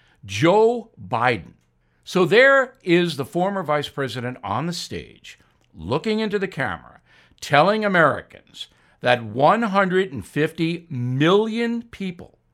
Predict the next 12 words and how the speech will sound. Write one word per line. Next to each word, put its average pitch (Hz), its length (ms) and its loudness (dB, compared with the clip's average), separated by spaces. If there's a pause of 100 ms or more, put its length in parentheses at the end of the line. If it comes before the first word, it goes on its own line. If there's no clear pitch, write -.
(420)
have 117 180 0
been 110 200 -4
killed 202 720 0 (300)
by 135 280 0
gunfire 117 1080 0 (360)
since - 340 -6
the 135 120 -6
year 156 260 -2
two 143 200 -8
thousand 123 640 -6
and 110 160 -8
seven. 80 360 -8